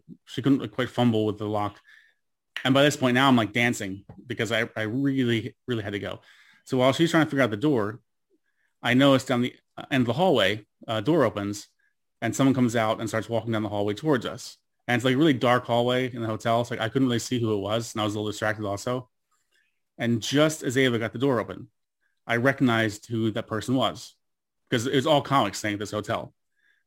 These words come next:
So I see who it is, and we'll call this person Bob. Uh, I, I see that it's Bob. The second I can get in, and I just run through the door, run to the bathroom, and evacuate myself. It felt much better. Now,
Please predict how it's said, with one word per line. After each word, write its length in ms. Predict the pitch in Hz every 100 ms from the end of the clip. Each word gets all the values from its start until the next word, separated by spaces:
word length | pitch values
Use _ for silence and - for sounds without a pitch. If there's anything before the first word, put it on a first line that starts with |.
| -
So 160 | 120
I 60 | 110
see 260 | - 170 156
who 120 | 143
it 80 | 127
is, 380 | 113 107 - -
and 240 | 120 113
we'll 100 | 110
call 180 | 110 127
this 120 | 120
person 380 | - 113 - 107
Bob. 280 | 104 98 92 - _ _ _ _ _ _ _ _ _ _ -
Uh, 40 |
I, 380 | 104 101 104 113 123
I 60 |
see 220 | 117 160 156
that 80 | 139
it's 100 | 110
Bob. 480 | 110 107 104 107 107 _ _
The 80 | 131
second 600 | 123 - - 156 131 120 -
I 60 |
can 180 | - 120
get 120 | 135
in, 200 | 131 101 _ _ _
and 100 | 143
I 100 | 120 123
just 200 | 120 131
run 360 | 131 139 143
through 160 | 135 131
the 40 |
door, 420 | 113 110 107 - - _ -
run 240 | 127 139
to 60 | 117
the 60 |
bathroom, 480 | 117 107 110 104 101
and 520 | 104 104 101 101 110 - _ _ _ _ _ _ _
evacuate 420 | 131 113 113 110 98
myself. 440 | 101 92 90 - _ _ _ _ _ _ _ _ -
It 120 | 101
felt 180 | 101 101
much 180 | 107 -
better. 220 | 101 - - - - _
Now, 120 | 139